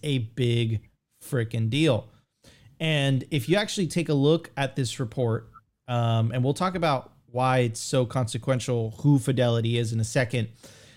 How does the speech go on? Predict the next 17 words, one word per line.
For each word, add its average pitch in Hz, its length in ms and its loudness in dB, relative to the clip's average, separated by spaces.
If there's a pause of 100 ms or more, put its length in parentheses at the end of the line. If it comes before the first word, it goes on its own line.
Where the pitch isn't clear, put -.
(140)
Um, 127 540 2
it 135 100 -2
says, 139 180 2
"Bitcoin 214 540 0
first 170 440 0
revisited, 120 680 0 (180)
why 139 260 2
investors 151 680 0
need 151 220 0
to 147 100 -6
consider 131 480 -2
Bitcoin 156 680 -2
separately 156 1000 -2 (300)
from 151 160 2
other 127 200 2
digital 113 500 -2
assets." 147 580 -4